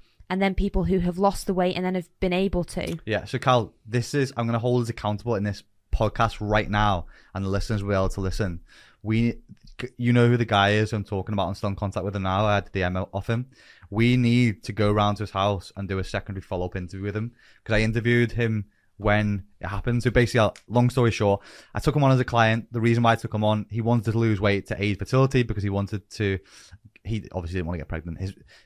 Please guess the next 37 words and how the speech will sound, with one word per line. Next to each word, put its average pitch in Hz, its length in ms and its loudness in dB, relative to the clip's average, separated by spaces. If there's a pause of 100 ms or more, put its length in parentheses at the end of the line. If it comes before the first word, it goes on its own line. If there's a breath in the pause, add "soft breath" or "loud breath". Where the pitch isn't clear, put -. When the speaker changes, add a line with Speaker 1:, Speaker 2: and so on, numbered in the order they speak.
Speaker 2:
they, 107 140 0
him 113 240 2
and 113 80 4
his 104 100 0
missus 104 260 -2
wanted 98 400 -4
to 104 80 -6
get 90 160 -4
pregnant 90 400 -2
and 95 400 -2 (240)
wanted 92 260 -4
to 98 60 0
have 87 80 -2
their 95 80 -4
first 95 260 -2
baby. 92 380 -4 (920)
Tried 120 280 6
and 117 80 0
tried 110 200 4
and 101 80 -2
tried. 104 340 2 (380 loud breath)
Doctor 120 240 -2
told 110 320 0
him 107 180 2
that 98 280 2 (200)
to 104 240 0
increase 117 300 0
his 135 120 -4
chances, 104 260 -2
he 90 60 -10
needed 95 160 -4
to 92 60 -6
lose 87 140 -2
weight. 82 160 -2
Came 131 200 0
to - 80 -4
me 95 180 0